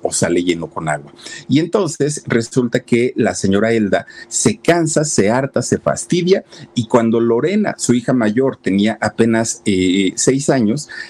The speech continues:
decide divorciarse, decide separarse del padre de sus hijas, de Eduardo. Fíjense ustedes que Eduardo, ya una vez divorciado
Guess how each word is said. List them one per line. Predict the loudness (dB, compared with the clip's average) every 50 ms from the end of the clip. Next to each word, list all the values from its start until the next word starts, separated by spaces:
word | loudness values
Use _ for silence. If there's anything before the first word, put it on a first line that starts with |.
| -4 -2
decide | 0 0 0 0 0 0 0 2 0 0 -4 -6 _ _ -4
divorciarse, | -2 0 2 2 0 0 0 0 0 0 -4 -6 -10 -18 -18 -16 -16 -6 -2
decide | 0 0 0 0 0 0 0 0
separarse | 0 0 -2 -2 0 -2 0 0 0 0 0 -2 -2 0 0 0 0 0
del | 0 0 0 0 0
padre | 0 0 0 2 2 0 0
de | 0 -2
sus | -2 -4 -6 -2 0 2
hijas, | 2 2 0 -2 -4 -4 -6 -10 -14 -18 -18 -18 -6 0
de | 2 2 2 2 0 0
Eduardo. | 0 0 0 0 0 0 0 -2 -4 -6 -6 _ _ -20 -20 -6
Fíjense | -2 0 0 0 0 0 -2
ustedes | -2 0 0 0 0 0 -2 -2 -2
que | -2 0 0 0 0 0 -2
Eduardo, | -2 0 0 0 0 0 0 0 -2 -2 -2
ya | -4 0 0 2 2 2
una | 2 0 0 0
vez | 0 0 0 0
divorciado | 0 0 0 -2 -2 0 0 2 2 2 0 -2 -4